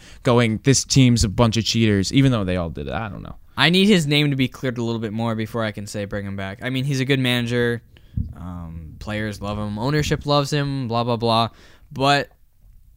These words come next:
Speaker 2: I don't think you can fire a guy for being involved in this thing and then rehire him in a couple years when it kinda settles down or gets,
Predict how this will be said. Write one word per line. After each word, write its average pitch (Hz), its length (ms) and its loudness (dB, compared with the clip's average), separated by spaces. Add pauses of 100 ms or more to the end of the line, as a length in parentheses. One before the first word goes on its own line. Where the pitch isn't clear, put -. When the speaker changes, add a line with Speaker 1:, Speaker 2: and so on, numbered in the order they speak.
(460)
Speaker 2:
I 139 160 0
don't 151 340 0
think 139 460 -4
you 131 160 -2
can 120 560 -4 (160)
fire 143 600 2
a 139 60 0
guy 113 460 2 (280)
for 117 400 -4
being 120 260 0
involved 117 380 0
in 110 100 -2
this 107 200 -4
thing 101 320 -6 (340)
and 120 140 -4
then 110 320 -4 (120)
rehire 120 540 2
him 107 300 -2 (440)
in 117 80 -6
a 113 40 -2
couple 123 320 -2
years 113 340 0
when 107 320 -6 (280)
it - 100 -16
kinda 113 220 -4
settles 117 360 -2
down 113 380 0
or 101 220 -8 (680)
gets, - 440 -6